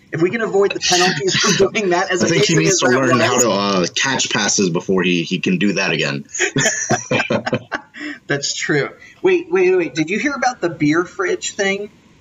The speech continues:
Speaker 1: in Cleveland?
Speaker 2: Yes.
Speaker 1: That is the most amazing thing I ever heard, and now I want one. It can be here in
Speaker 2: <laughs>
Speaker 1: Philly. It can be back in New York. I don't care. But, like, that is the greatest thing I've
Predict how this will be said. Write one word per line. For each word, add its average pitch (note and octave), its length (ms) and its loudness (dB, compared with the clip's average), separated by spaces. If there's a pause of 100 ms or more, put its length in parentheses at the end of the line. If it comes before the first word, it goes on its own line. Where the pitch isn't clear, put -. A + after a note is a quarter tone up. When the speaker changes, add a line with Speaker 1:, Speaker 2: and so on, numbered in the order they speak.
(140)
Speaker 1:
in D#3+ 180 2
Cleveland? D#3+ 220 4
Speaker 2:
Yes. - 600 -2 (220)
Speaker 1:
That A3 380 0
is G#3+ 160 -4
the G#3+ 80 -2
most G3+ 280 2
amazing F#3 560 0
thing F#3 200 -2
I F3 60 0
ever E3 300 -2
heard, E3 300 -2 (320)
and D#3 80 0
now F3+ 220 0
I F#3+ 140 2
want E3 300 -4
one. G2 320 -10 (420)
It E3+ 120 -2
can A#3+ 140 -4
be B3+ 80 0 (100)
here - 140 4 (100)
in G3 80 0
Speaker 2:
<laughs> - 80 -8
Speaker 1:
Philly. G3+ 420 -2 (180)
It F#3+ 100 0
can G#3 80 -8
be A#3+ 100 -2
back G#3 300 -4
in G3+ 80 -2
New F#3+ 100 0
York. F3 400 2
I E3+ 40 0
don't F3+ 200 -4
care. D3 420 -2 (200)
But, - 120 -2
like, F3 280 -4
that A3+ 280 -2
is A3+ 140 -10
the F3+ 80 -4
greatest G3+ 680 0
thing G3 180 0
I've D#3+ 180 0